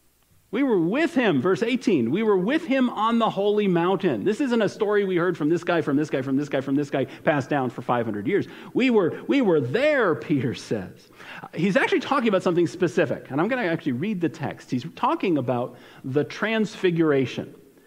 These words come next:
Right, so the transfiguration of Jesus, the transfiguration is, uh, and it's when he was transfigured. Uh, it's a word, it's a special word. It's such a special event. We have a special word to describe it. Um, he was transfigured on, on, on the mountain. We're not a hundred percent sure which mountain it even was,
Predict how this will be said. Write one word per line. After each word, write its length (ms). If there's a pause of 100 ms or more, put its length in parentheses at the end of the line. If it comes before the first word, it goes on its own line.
(140)
Right, 140
so 80
the 120
transfiguration 1000
of 100
Jesus, 400
the 80
transfiguration 800
is, 420
uh, 300 (320)
and 100
it's 160
when 100
he 120
was 180
transfigured. 1200
Uh, 40
it's 260
a 80
word, 400
it's 140
a 40
special 400
word. 220
It's 120
such 180
a 60
special 440
event. 240
We 80
have 120
a 40
special 380
word 200
to 60
describe 380
it. 100 (440)
Um, 200
he 120
was 160
transfigured 600
on, 240
on, 380
on 220
the 80
mountain. 480
We're 80
not 140
a 40
hundred 260
percent 220
sure 120
which 200
mountain 280
it 60
even 260
was, 360